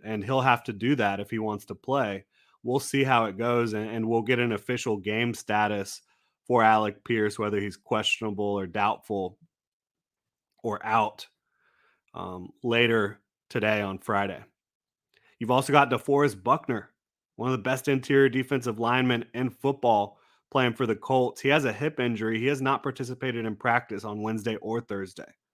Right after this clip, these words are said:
Now, he's never missed a game in his N F L career. Is that gonna s-, is he, is he gonna start missing games week two of twenty twenty-two? We'll see.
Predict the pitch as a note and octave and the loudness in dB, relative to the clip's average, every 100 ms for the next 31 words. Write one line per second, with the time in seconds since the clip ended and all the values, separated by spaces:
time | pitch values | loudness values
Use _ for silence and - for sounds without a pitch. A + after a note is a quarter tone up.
0 | _ _ _ _ _ _ _ _ _ _ | _ _ _ _ _ _ _ _ _ _
1 | _ _ - A#2+ A2+ A2 G2+ E3 F3+ F#3 | _ _ 2 4 6 4 0 -2 4 4
2 | D#3 C3+ B2+ - G#2 A2 A#2 A2 G#2 A2 | 4 4 2 -2 -2 0 0 0 -2 -2
3 | A2 G#2+ G#2 A2 G#2+ - G2 G#2 A#2+ B2+ | -2 -4 -2 -2 -2 -4 -2 0 -2 -6
4 | _ _ _ _ A#2+ A2 B2 C3+ C#3+ A2+ | _ _ _ _ -6 2 2 4 0 0
5 | - - - A2 A#2+ A#2 - G#2+ C#3+ B2 | -4 -12 -10 -8 -6 -8 -10 -6 -2 -2
6 | - B2 A#2 A#2+ A#2+ A2+ G#2 A#2 B2+ - | 0 0 2 0 0 0 0 0 -2 -6
7 | - A#2+ A#2+ - - B2+ C3 - _ _ | -10 -2 -2 -2 0 2 2 -4 _ _
8 | _ _ _ _ _ _ A#2 A2 C3+ B2+ | _ _ _ _ _ _ -6 -2 2 2
9 | A#2+ C3 B2 C3+ C3+ C3+ B2 C#3+ - D#3 | 2 0 0 0 -2 -4 2 2 4 2
10 | C3 | 0